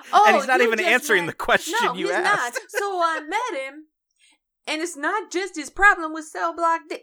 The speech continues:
Speaker 1: and I loved how they
Speaker 2: <laughs>
Speaker 1: did where the, the other people were talking with Lewis's voice.
Speaker 2: Oh, yeah.
Speaker 1: They,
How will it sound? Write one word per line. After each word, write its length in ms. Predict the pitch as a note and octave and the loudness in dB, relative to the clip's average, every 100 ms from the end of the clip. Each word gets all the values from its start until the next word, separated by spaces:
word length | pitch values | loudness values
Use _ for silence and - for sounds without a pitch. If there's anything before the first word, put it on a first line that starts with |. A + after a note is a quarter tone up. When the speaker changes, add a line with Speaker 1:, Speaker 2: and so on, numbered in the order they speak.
| - | -6
Speaker 1:
and 160 | A3 A3 | -2 0
I 80 | |
loved 480 | G#3+ G3+ G#3 A3 - | 0 0 0 0 -2
how 160 | A#3 G3+ | -2 -2
they 160 | F#3+ F#3 | -2 -6
Speaker 2:
<laughs> 180 | G3 G3 | -4 -4
Speaker 1:
did 300 | G3+ G3+ A3+ _ _ | -4 -8 -12 _ _
where 200 | G#3 A#3+ | -4 -4
the, 180 | A3 - _ _ _ _ - | -4 -8 _ _ _ _ -12
the 160 | G#3+ A3 | -4 -2
other 160 | A3+ | -2
people 320 | A3 B3+ A3 | -4 -8 -8
were 120 | G3 F3+ | -6 -8
talking 460 | A#3 G#3 G#3 A3+ | -6 -6 -6 -10
with 160 | G#3 F#3 | -10 -4
Lewis's 520 | G3 A3 G#3 F#3 F#3 | -2 -2 -4 -10 -12
voice. 600 | F#3 G3 A3 B3 - - _ _ - | -8 -6 -6 -8 -18 -20 _ _ -6
Speaker 2:
Oh, 140 | D3+ | -4
yeah. 280 | C3 A#2+ B2+ _ _ _ - | -2 -6 -12 _ _ _ -20
Speaker 1:
They, 360 | G#3 A#3 A3+ | -2 0 0